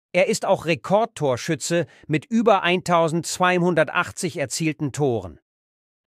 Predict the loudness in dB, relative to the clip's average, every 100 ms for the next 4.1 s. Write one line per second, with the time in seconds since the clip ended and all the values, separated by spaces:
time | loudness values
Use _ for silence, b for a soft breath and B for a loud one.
0 | _ _ _ 2 2 4 0 0 0 -2
1 | -2 -14 _ _ _ _ _ -6 2 4
2 | 4 2 2 2 4 4 2 0 -2 -2
3 | -2 0 2 2 2 0 2 2 2 -2
4 | -8